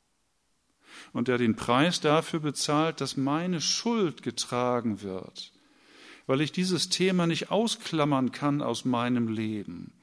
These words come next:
Schuld vor Gott, dafür muss jemand bezahlen.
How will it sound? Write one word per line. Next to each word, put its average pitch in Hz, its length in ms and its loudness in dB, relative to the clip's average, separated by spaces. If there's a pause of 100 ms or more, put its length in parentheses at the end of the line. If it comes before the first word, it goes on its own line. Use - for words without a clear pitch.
(420)
Schuld 202 500 2
vor 175 360 -2
Gott, 190 520 -2 (380)
dafür 175 500 -2
muss 160 280 0
jemand 165 400 -2
bezahlen. 165 1000 0